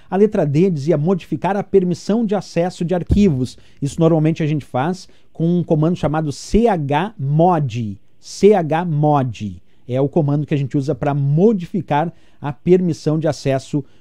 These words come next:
dos arquivos. E a letra E, abrir uma conexão telnet com outro computador, pode ser feito com o próprio comando telnet. O próprio comando telnet é um dos comandos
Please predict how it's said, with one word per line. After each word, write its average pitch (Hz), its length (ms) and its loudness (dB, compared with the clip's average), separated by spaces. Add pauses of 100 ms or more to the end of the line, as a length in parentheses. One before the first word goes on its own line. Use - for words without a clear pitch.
(120)
dos 147 260 2
arquivos. 127 580 0
E 185 40 2
a - 40 4
letra 180 300 2
E, 185 80 8
abrir 185 340 4
uma 202 160 2
conexão 170 560 0
telnet 180 640 -2
com 170 100 -4
outro 160 160 -2
computador, 147 500 2 (240)
pode 226 220 0
ser 240 140 0
feito 214 260 0
com 233 120 2
o 226 40 2
próprio 220 400 0
comando 214 380 2
telnet. 190 560 0
O - 20 -4
próprio 165 320 -4
comando 170 320 2
telnet 160 760 -2
é 175 160 2
um 240 240 -4
dos 202 180 -2
comandos 170 520 0